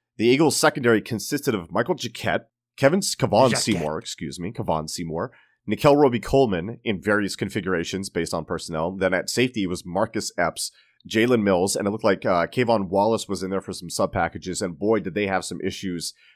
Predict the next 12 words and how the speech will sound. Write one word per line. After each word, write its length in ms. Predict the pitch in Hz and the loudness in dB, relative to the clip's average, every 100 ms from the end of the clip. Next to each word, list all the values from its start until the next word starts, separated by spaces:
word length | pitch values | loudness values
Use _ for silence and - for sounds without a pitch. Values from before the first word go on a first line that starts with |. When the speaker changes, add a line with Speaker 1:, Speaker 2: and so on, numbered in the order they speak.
| _ 82 | _ -2
Speaker 1:
getting 300 | 117 113 98 | 2 2 2
to 100 | 101 | 0
those 180 | 98 - | 0 0
<laughs> 40 | |
aforementioned 720 | 104 - 110 98 98 107 87 | 0 2 0 0 -2 -6 -6
configurations 960 | - 95 120 92 95 90 - 92 82 - _ _ | -8 -6 -4 -2 -2 -2 -4 -6 -6 -12 _ _
early 400 | - 110 107 95 | 0 2 4 4
on, 360 | 95 107 95 85 | 4 6 4 0
even 240 | 117 101 | -4 -4
expending 340 | 98 - 104 95 | -4 -2 -2 0
a 60 | 90 | -2
timeout 600 | - 123 107 127 104 | 0 0 4 2 2